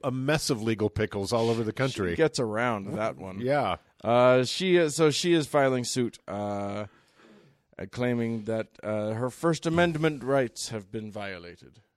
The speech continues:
Speaker 1: Hmm. Beca-, oh, because of the deletion.
Speaker 2: Because of the deletion, yeah.
Speaker 1: Not just because he was being an inappropriate dum-dum on
Speaker 2: Right.
Speaker 1: the Facebook page. Which
Speaker 2: Right.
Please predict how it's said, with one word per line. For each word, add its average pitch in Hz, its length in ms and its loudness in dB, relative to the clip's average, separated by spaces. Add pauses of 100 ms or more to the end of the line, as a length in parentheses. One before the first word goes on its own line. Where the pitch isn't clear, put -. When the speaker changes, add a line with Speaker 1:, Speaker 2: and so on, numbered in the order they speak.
(140)
Speaker 1:
Hmm. 143 360 -2 (500)
Beca-, 127 220 -2
oh, 131 240 6
because 107 360 -2
of 92 120 -10
the 101 80 -10
deletion. 98 640 -6 (100)
Speaker 2:
Because 127 280 -10
of 113 120 -10
the 110 80 -12
deletion, 120 480 -6
yeah. 139 240 -10 (200)
Speaker 1:
Not 127 200 4
just 117 160 -6
because 107 340 -2
he 113 80 -6
was 101 160 -4
being 101 220 -2
an 101 100 -2
inappropriate 98 840 -4
dum-dum 98 600 -2
on 92 140 -8
Speaker 2:
Right. 101 180 -6
Speaker 1:
the - 80 0
Facebook 131 380 0
page. 92 260 -2
Which 120 100 0
Speaker 2:
Right. 110 220 2